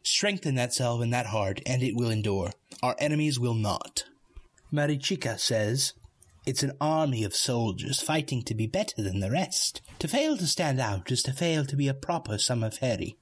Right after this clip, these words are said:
You cannot manage an army that way. Look past their rank and file of heroes with titles, and you'll see the bandages and ploys that they use to shore up what doesn't truly work. A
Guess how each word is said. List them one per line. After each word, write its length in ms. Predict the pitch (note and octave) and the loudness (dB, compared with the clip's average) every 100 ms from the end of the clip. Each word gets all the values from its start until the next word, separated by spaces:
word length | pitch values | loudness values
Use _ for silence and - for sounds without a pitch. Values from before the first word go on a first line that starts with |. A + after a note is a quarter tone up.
| - | -8
You 60 | - | -2
cannot 280 | F#3 G3 | 0 0
manage 360 | C#3+ D#3+ D#3+ C3+ | 0 0 2 0
an 80 | B2 | 0
army 340 | B2+ C#3 G#2+ | 2 0 0
that 200 | - - | -4 -6
way. 320 | - F#2+ - C#3+ - | -4 -4 -4 -6 -4
Look 180 | B3 | -4
past 320 | - B3 - - | -2 0 0 2
their 140 | G3 | 2
rank 320 | E3 F#3 F3+ | 4 2 0
and 100 | D#3 | -2
file 440 | C3+ E3 E3 E3 D#3 | 0 2 4 2 2
of 160 | F#3 | 0
heroes 440 | - G3 B2 A2+ A#2 | 0 0 2 2 0
with 200 | C3+ - | -4 -2
titles, 560 | G3+ G#3 G2+ G2 - - | 0 0 -2 -4 -4 -2
and 180 | E4 F4 | 2 4
you'll 140 | E4+ | 4
see 180 | D#4 A#3 | 4 2
the 100 | C#3+ | 2
bandages 580 | A2+ A2 G#2 G#2 G#2 - | 0 0 0 -2 -2 -2
and 120 | F#2+ | -4
ploys 520 | - A#2+ G2 F2+ F#2+ | -2 -2 -2 -4 -4
that 100 | G#2 | -2
they 80 | G#2 | 0
use 260 | A2+ A#2+ A2 | 0 0 -2
to 100 | G2+ | 0
shore 340 | - D#3 A#2+ | 0 2 2
up 220 | A2+ G2+ - | 2 0 -2
what 180 | - - _ | -6 -10 _
doesn't 400 | - C3 A2 - | -2 -2 -4 -6
truly 540 | - - F#3+ B2+ F#2+ F#2 | -6 -2 0 2 0 0
work. 460 | - F#2 - - - _ _ _ | 0 -2 -8 -16 -20 _ _ _
A 120 | - | -4